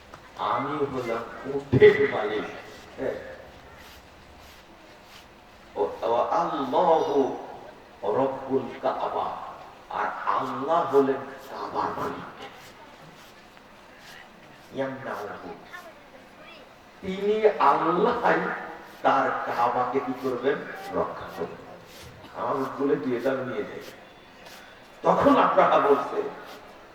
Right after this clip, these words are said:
যে, "তুমি তো কঠিন স্বার্থপর লোক, আমি মনে করেছি তুমি আপোষ করতে আসছো, আর তুমি এসে সুজা বলছো কি, উট দুইশো দিয়ে দেন।" চিন্তা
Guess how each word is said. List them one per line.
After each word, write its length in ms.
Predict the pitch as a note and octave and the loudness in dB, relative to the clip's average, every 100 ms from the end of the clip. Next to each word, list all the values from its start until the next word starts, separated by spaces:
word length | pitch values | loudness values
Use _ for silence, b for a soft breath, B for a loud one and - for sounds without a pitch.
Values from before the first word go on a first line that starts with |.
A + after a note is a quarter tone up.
| - - - - G2 | -20 -20 -20 -18 -14
যে, 300 | A2 G#2+ A2 C3+ | -10 -10 -10 -10
"তুমি 160 | C#3+ | -10
তো 60 | D3+ | -10
কঠিন 600 | - - C3+ C#3 C3 A#2+ | -14 -6 -6 -4 -6 -6
স্বার্থপর 580 | - D#3+ - D#3+ D3 C#3 | -2 -2 -2 -2 0 0
লোক, 320 | C3+ B2+ C3 - - - - - - | 0 -2 -2 -4 -12 -16 -18 -12 -2
আমি 260 | C#3+ G#3 | 8 10
মনে 200 | G#3 G3 | 10 6
করেছি 440 | F#3+ F3+ - - - | 6 4 2 -2 -4
তুমি 120 | - | -4
আপোষ 320 | - - - - - | -4 2 2 2 0
করতে 240 | - - | 2 4
আসছো, 460 | - - - - - - - - - | 4 2 0 0 -2 -6 -14 -16 -6
আর 80 | - - - | -4 -4 -4
তুমি 220 | D3+ E3 | -2 0
এসে 220 | D#3+ D#3+ | 0 -2
সুজা 380 | - D3+ D3+ C#3+ | -6 -4 6 6
বলছো 320 | D3+ C#3 D3+ C#3+ | 8 4 4 0
কি, 400 | D#3+ C3 - - - - - - - | 2 0 -2 -12 -16 -18 -20 -20 2
উট 180 | C3+ C3+ | 2 4
দুইশো 340 | C3+ C3 C3+ | 2 0 0
দিয়ে 240 | B2+ C3 C3 | 0 0 4
দেন।" 160 | D3 - - - - - - - - - - - - - - - - - | 2 0 -8 -12 -16 -20 -20 -20 -20 -20 -20 -20 -18 -18 -18 -20 -20 -18
চিন্তা 460 | A#2 B2 A#2+ - | -14 -14 -14 -10